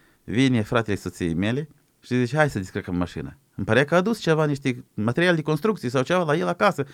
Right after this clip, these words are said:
să-i ajut. El zice: „Nu, mașina de la poartă.” Avea un Jiguli zero șapte atunci și merg la mașină, e încărcat scaunul din spate și portbagajul, tot e cu producții. Zice: „Am primit din, uh, Elveția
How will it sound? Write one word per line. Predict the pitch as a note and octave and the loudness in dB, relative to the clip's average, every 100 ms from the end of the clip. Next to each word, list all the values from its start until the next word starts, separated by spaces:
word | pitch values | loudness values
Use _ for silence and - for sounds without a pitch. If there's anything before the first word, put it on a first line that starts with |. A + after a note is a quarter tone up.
| - - | -20 -2
să-i | D3+ | 4
ajut. | E3 G3+ E3+ - - _ | 4 4 0 -2 -20 _
El | - B2+ | 0 2
zice: | B2 F#3 | 2 2
„Nu, | A#3+ | 4
mașina | F3+ B2+ - F#3+ | 4 2 2 -2
de | D#3+ | 0
la | E3 | 0
poartă.” | E3+ A3+ D#3 - | 0 0 -2 0
Avea | B2 D3+ D3+ | 0 2 2
un | B2+ A#2+ | 2 0
Jiguli | A#2 B2+ D#3 C#3 F#2 - - | -2 -2 2 2 0 -4 -4
zero | A2 A2+ F#2+ | 2 4 4
șapte | - B2+ - F#2 | 2 2 2 -2
atunci | D#3+ G3 G#3+ G#3+ - | -2 -2 -2 -6 -12
și | - - G3 G3 F#3 F3 _ - | -12 -6 -2 -2 -2 -6 _ -4
merg | F#3 G#3+ G3 | 2 2 2
la | |
mașină, | F3+ E3+ - G#3+ G#3 | 2 0 0 -2 0
e | G#3+ | 0
încărcat | G3 G3+ G3 G3+ F#3 - | 0 0 0 0 -2 -4
scaunul | - - F#3 F3+ D#3+ | -12 0 2 4 2
din | D3 | 0
spate | C#3+ - G3+ F3+ D#3+ | 0 0 0 0 -6
și | - | -6
portbagajul, | C#3+ F#3 D#3 D3 F#3+ G3 F#3 - | -2 0 2 2 2 2 0 0
tot | A3 G#3 | 0 2
e | |
cu | F#3 - | -2 -2
producții. | F3 D#3 G#2+ - - _ | 0 2 0 -2 -10 _
Zice: | D#3 D#3+ | -6 0
„Am | E3+ F3 | 2 2
primit | F#3 G3+ G#3+ | 2 2 0
din, | F3 F#3 F3+ E3+ - _ _ _ | 2 2 2 0 -6 _ _ _
uh, | - C#3 C#3 D3 | -4 0 0 2
Elveția | F3 F3+ D#3+ G#2+ G#2 F#2+ | 4 4 4 2 0 -2